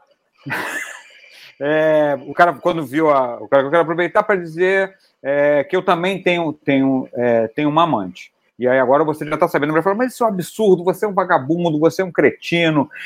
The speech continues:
eu quero me separar de você, é, quem é, você tá, você, com que vagabunda que você tá?" Aí ele fala, "Você conhece, é a, é a, a Martinha lá do, do, do, do escritório. Ela é uma piranha, aquela vagabunda, você é um vagabundo,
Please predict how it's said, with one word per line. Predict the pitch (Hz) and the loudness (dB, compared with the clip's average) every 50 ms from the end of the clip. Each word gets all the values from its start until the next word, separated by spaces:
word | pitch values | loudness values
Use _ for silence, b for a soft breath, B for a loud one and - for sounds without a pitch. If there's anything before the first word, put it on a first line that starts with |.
| B B - | B B -2
eu | 165 156 156 | -2 -2 0
quero | - 185 180 165 | 0 0 0 0
me | 170 156 | -4 -6
separar | - - 180 - - - 175 160 139 131 143 160 170 175 160 | -2 -2 -2 -2 0 0 2 2 4 4 4 4 4 2 2
de | 139 147 | 0 -4
você, | 131 135 127 - - - - 156 170 170 170 156 127 B B B B B _ | -2 0 -2 -2 -2 -6 -2 0 2 2 4 2 2 B B B B B _
é, | 143 143 147 151 151 151 | -2 0 2 2 2 2
quem | 151 185 180 185 | 0 -2 -2 -2
é, | 196 - 175 | -2 -2 -4
você | - | -4
tá, | 185 - 196 180 - - - _ | -2 2 2 2 2 0 -8 _
você, | - 190 170 - - - - 175 156 - 196 190 185 180 - - 180 - | 2 2 2 2 0 -4 -4 -4 -2 0 0 0 0 -2 -6 -12 -10 -2
com | 180 180 160 | 0 0 0
que | - 214 190 | 0 -2 0
vagabunda | 165 202 180 180 147 131 185 196 196 180 165 160 | 0 2 2 0 2 2 2 2 2 2 0 0
que | - 151 | 0 -2
você | 156 147 - 139 | -4 -2 -2 -4
tá?" | - - 196 214 220 226 | 0 2 2 2 2 2
Aí | 247 269 | -2 -2
ele | 240 - | -4 -4
fala, | - 277 285 254 | -2 0 0 0
"Você | 220 185 - 254 | 0 0 -2 -2
conhece, | - 262 220 180 185 220 240 196 - - - 175 | 0 -2 -2 0 0 0 0 0 -2 -2 -2 0
é | |
a, | 180 175 170 156 - - _ _ _ _ | 2 2 2 2 0 -6 _ _ _ _
é | - 151 | -4 0
a, | 170 175 170 156 143 143 139 139 | 2 2 2 2 2 2 0 0
a | 135 | 0
Martinha | 151 180 160 - - - 185 214 208 175 147 | 0 0 0 0 -4 -8 -8 -4 -2 0 2
lá | 151 156 | 2 2
do, | 143 147 139 | 2 0 -2
do, | 135 135 131 117 b b b b _ | 0 2 2 0 b b b b _
do, | 131 131 | -2 0
do | 127 143 | 2 2
escritório. | 147 147 - 156 139 - - 143 143 131 - B B B B - | 0 0 0 -2 -4 0 2 4 4 4 2 B B B B -2
Ela | 277 269 254 240 | 0 0 0 2
é | |
uma | 214 214 185 | 2 0 0
piranha, | - - _ 202 175 151 143 165 170 180 180 165 160 151 147 | -2 -4 _ -2 0 2 4 4 4 4 2 2 2 0 0
aquela | 151 170 160 147 | 0 0 0 0
vagabunda, | 127 147 151 135 139 123 113 120 160 175 170 160 151 143 139 143 B B B _ | 2 0 0 0 0 -2 0 0 0 2 2 0 2 2 0 0 B B B _
você | 185 190 196 156 - - - 202 | 2 2 2 2 0 -2 0 0
é | 190 | 0
um | 175 156 | 2 0
vagabundo, | 175 170 156 147 127 113 143 175 185 180 175 165 151 135 139 131 B | 0 0 2 0 0 0 0 2 2 2 0 0 -2 -2 -2 -2 B